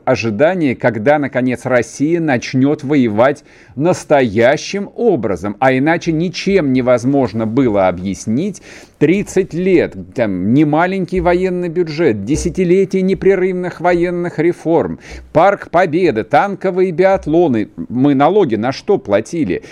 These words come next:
Единственное, на какую статью расходов русский человек с легким сердцем отдаст заработанную копейку, это на войну, это на армию, ни на что больше.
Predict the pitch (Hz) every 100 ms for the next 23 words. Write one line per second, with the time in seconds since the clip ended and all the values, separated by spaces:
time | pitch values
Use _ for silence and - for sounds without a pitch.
0 | - 117 165 160 226 214 - 147 139 135
1 | 143 160 - 165 - 151 147 180 156 151
2 | - 185 139 135 156 196 - 131 143 147
3 | 175 - - 139 180 - - 151 151 -
4 | 196 170 - 127 - - - 143 143 120
5 | 160 175 117 139 139 135 175 156 135 127
6 | 113 123 110 185 247 - 165 - 165 175
7 | 180 185 196 190 180 214 220 226 262 131
8 | - 143 143 147 156 165 - 220 226 202
9 | 170 139 120 131 151 151 - 190 151 147
10 | 208 135 - 87